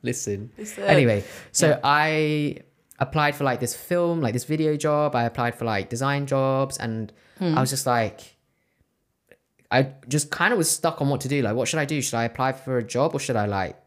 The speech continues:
Speaker 1: just go freelance? Anyway, I made the choice to go freelance.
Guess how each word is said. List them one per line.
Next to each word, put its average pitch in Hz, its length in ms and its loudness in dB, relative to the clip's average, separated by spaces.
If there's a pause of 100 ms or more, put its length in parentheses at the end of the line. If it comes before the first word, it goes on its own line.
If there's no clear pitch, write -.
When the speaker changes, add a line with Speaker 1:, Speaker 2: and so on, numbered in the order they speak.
(280)
Speaker 1:
just - 180 -6
go 101 120 0
freelance? - 720 -10 (160)
Anyway, 156 220 6
I 113 60 4
made 139 140 2
the 135 60 0
choice 113 180 -2
to 120 60 -6
go 104 100 -4
freelance. - 380 -8